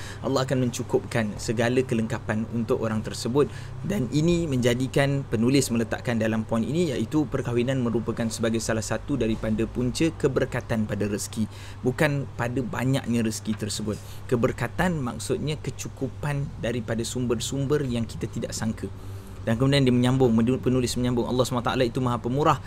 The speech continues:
dan sangat besar kelebihannya. Dia menggalakkan perkahwinan dan mengahwinkan anak-anak wanita, dan dia menjanjikan pasangan suami isteri yang saleh dengan kekayaan selepas kemiskinan.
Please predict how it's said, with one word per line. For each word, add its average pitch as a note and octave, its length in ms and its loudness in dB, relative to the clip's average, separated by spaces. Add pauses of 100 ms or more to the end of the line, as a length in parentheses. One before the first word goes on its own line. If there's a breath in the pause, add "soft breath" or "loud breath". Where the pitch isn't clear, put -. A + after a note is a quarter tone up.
(360 loud breath)
dan B2 160 2
sangat D#3+ 400 4
besar C3 320 2
kelebihannya. B2+ 640 2
Dia C#3 160 2
menggalakkan B2+ 640 0
perkahwinan B2+ 560 2
dan B2 160 2
mengahwinkan C3 720 2
anak-anak A#2 400 -2
wanita, A#2 480 0
dan A2+ 160 4
dia A2+ 80 4
menjanjikan A#2 720 2 (240 loud breath)
pasangan B2+ 400 0
suami A2 240 0
isteri A#2+ 160 -2
yang A2 80 2
saleh B2 400 -2
dengan A2 240 0
kekayaan A2+ 560 0
selepas A#2 400 -2
kemiskinan. C#3 640 0